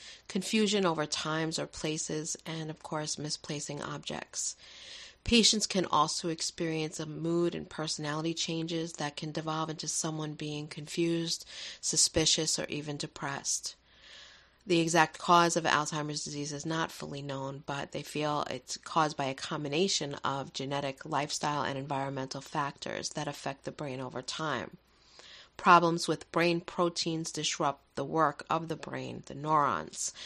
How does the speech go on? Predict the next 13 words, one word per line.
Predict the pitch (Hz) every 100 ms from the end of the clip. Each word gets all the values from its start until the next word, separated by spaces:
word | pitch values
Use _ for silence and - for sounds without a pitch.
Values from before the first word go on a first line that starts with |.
| - - - -
Uh, | 151
the | 156
neurons, | 151 165 160 151 151
when | 151 147
damaged, | 160 156 151 147 -
lose | 156 151 -
connections | - - 170 185 - 143 139 -
to | -
each | 135 -
other | 143 139
and | - 139
eventually | 147 135 - 131
die. | 135 143 127 - -